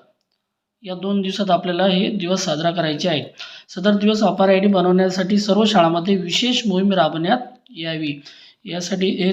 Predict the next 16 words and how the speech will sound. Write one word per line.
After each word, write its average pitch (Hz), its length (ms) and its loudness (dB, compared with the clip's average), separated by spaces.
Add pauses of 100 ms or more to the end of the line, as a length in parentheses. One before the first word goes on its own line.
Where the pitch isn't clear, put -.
(120)
तीस 196 220 -4
तारखेच्या 180 380 2
अगोदर 175 380 2
आपल्याला 185 300 0
बनवायचं 180 480 0
आहे, 190 100 2
म्हणजे 180 280 0 (340)
अपार 180 260 -4
दिवस 185 260 -2
साजरा 175 280 0
करायचा 185 200 0
आहे, 185 80 2
म्हणजे 185 200 2
कोणत्याही 185 380 -2
परिस्थितीत 190 420 -2
या 180 120 4